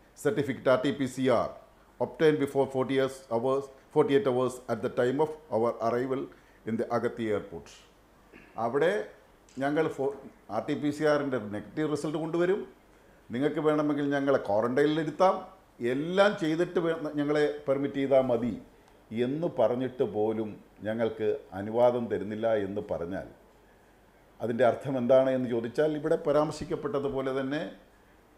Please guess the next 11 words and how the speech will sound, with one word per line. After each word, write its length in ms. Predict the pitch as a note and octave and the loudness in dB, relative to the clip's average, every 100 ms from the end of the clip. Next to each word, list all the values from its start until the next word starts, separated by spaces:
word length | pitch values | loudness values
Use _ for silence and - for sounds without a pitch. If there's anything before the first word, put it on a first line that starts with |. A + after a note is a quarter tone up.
| - | -4
ആ, 100 | A2 A2+ G#2+ B2 | 0 2 0 -2
അഡ്വക്കേറ്റ് 340 | B2 B2 G#2+ | -2 -4 -2
ഫസീല 320 | A#2+ C#3+ C3+ C3 | -2 0 2 2
ഇബ്രാഹിം 400 | A2 A#2+ A#2+ A2+ A2 - | 0 -4 -4 -8 -10 -8
വെളിവാക്കിയതുപോലെ, 1200 | G#2+ A#2+ C3 - - - - A#2+ G#2+ G#2+ A2 B2+ - - | -6 -2 -4 -4 -14 -20 -10 -6 -6 -4 -4 -2 -4 -6
പുറ-, 180 | A#2+ - - _ F#2+ G2+ | -10 -12 -20 _ -12 -8
വെളിപ്പെടുത്തിയതുപോലെ 800 | A2+ - A#2 G#2+ A2 F#2+ G#2+ C3 F3+ - - - - _ - | -8 -6 -6 -6 -6 -4 -4 -4 -6 -12 -20 -20 -20 _ -6
അവിടെ 200 | A#2+ D#3 D#3+ | 0 0 2
നടക്കുന്ന 380 | D3+ D#3+ F3 E3+ - | 0 0 -2 -4 -2
സംഭവ 320 | D3 D3+ E3 E3 | -2 0 0 0
വികാസങ്ങളുടെ 720 | D3 D#3+ D#3 D#3 D3 D3+ D3 | 0 2 2 2 0 0 0